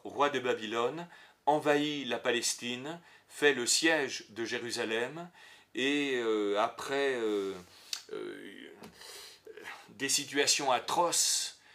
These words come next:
puisqu'il ne manquait pas d'eau, ils avaient creusé un puits jusqu'au bas de la colline,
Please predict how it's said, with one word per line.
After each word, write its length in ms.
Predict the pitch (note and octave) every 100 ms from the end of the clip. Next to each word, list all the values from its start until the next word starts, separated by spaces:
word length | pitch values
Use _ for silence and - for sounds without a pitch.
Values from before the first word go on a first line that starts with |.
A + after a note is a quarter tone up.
| - _ _
puisqu'il 720 | A2+ A#2 - - B2+ A#2+ A#2
ne 80 | A#2+
manquait 320 | B2+ B2 C3+
pas 160 | - -
d'eau, 240 | D3 C#3
ils 120 | G#2+
avaient 180 | A2 A#2
creusé 280 | - B2+ B2+
un 140 | A#2+
puits 560 | A#2 - D3 C#3+ A2 G2+
jusqu'au 540 | - D#3+ - - C3+
bas 240 | - D3+ D3
de 100 | B2+
la 140 | A2+
colline, 500 | - C#3 C#3+ B2 G2